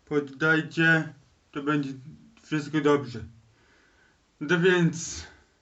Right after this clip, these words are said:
pozdrawiam was serdecznie, jutro trening, nawijamy. I naprawdę, jak ktoś,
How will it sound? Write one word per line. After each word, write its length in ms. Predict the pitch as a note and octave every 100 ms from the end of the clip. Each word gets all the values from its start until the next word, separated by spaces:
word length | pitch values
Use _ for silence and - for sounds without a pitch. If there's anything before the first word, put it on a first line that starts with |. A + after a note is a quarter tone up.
| _ _ _ _ _ _ _ _ _ _ _ _ _ _ _ _ _ _ -
pozdrawiam 680 | F#3+ F3 F#3+ F#3+ F#3 F#3 E3+
was 420 | F#3 F3+ - - - - - -
serdecznie, 1040 | - D#3+ D#3 E3 D#3+ E3 E3 E3 D#3+ D#3+ - -
jutro 440 | D#3 D3 D3 C#3+
trening, 560 | C3 C#3+ D#3+ D#3+ D#3+ D#3 - _ _ _ _ _ _ _ _ _ _
nawijamy. 920 | C#3+ C3+ C3+ D#3 D#3 D#3 D#3 D#3 D#3 - _ _ _ _ _ _ _ _ _ _ _ _ _ _ _ _ _ _ _ _ _ _ _ _ _ -
I 60 |
naprawdę, 420 | D#3+ E3 F3 E3+ D#3+
jak 180 | D#3+
ktoś, 340 | - F3+ F3+